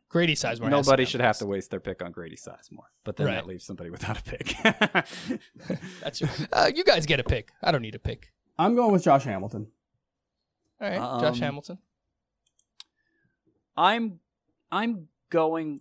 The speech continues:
Speaker 2: I wanna go with Jason Bay, actually, over Carl Crawford, uh, because I thought, I was more surprised by that drop-off. I thought that skill set would age better than
Speaker 3: Yeah.
Speaker 2: it did.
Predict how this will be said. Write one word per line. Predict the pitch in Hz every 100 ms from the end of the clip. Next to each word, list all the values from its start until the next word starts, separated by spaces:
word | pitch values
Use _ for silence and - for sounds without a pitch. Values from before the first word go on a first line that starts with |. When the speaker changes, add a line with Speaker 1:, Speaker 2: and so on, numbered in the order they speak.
| -
Speaker 2:
I | 202
wanna | 247 262
go | 180
with | 160 135 127 _
Jason | - 127 127 117 101
Bay, | 80 76 69 _
actually, | 123 98 - 101 90 87
over | 104 98
Carl | - 104 92
Crawford, | 92 101 85 - 82 - - _ _ _ _ _ _ _ _ _ -
uh, | 92 85 85 90 _ _ _ _ 107
because | 127 120 131 120
I | 117
thought, | 123 117 - _ _ _ _ _ _ -
I | 160
was | 175 139
more | 135 139
surprised | 123 127 127 110 101 - -
by | 101 92
that | 92 98 -
drop-off. | - 85 - 82
I | 104
thought | - 101
that | 98 -
skill | - 95
set | - 98
would | 98 92
age | 85 -
better | 87 85
than | -
Speaker 3:
Yeah. | -
Speaker 2:
it |
did. | -